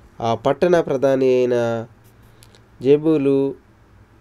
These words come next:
ఏబేదు కుమారుడైన గాలు మాటలను వినినప్పుడు అతని కోపాగ్ని మండెను.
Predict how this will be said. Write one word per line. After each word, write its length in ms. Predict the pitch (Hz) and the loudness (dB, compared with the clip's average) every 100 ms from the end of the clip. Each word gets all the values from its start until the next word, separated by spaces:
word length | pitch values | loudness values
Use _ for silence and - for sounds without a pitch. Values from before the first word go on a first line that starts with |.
| _ _ - - - - - | _ _ -20 -20 -20 -20 -4
ఏబేదు 400 | 117 135 175 165 | -2 2 4 4
కుమారుడైన 960 | 165 151 143 139 127 123 120 120 117 104 120 | 0 0 2 4 4 2 2 0 -2 -2 0
గాలు 680 | 123 147 135 123 120 120 - - - - _ _ - _ 104 | 2 2 2 2 2 -2 -10 -20 -20 -20 _ _ -20 _ -6
మాటలను 800 | 113 117 123 120 117 110 107 107 - - _ _ 110 | -4 -2 -2 -2 -2 -2 -4 -6 -18 -20 _ _ -6
వినినప్పుడు 880 | 127 147 139 - 135 127 110 117 123 - - - - _ _ - _ - _ - | -2 0 0 0 -2 0 0 -2 -8 -16 -20 -20 -20 _ _ -20 _ -20 _ -12
అతని 420 | 120 127 123 117 113 | -4 -2 0 -2 -4
కోపాగ్ని 920 | 139 139 139 120 113 120 117 113 113 110 - - - - - - - - - - - - - - - - 113 | -4 0 -2 -2 -2 -2 -2 -4 -8 -14 -20 -20 -20 -20 -20 -20 -20 -20 -20 -20 -20 -20 -20 -20 -20 -20 -8
మండెను. 680 | 107 110 110 107 104 95 | -6 -2 -2 -2 -4 -6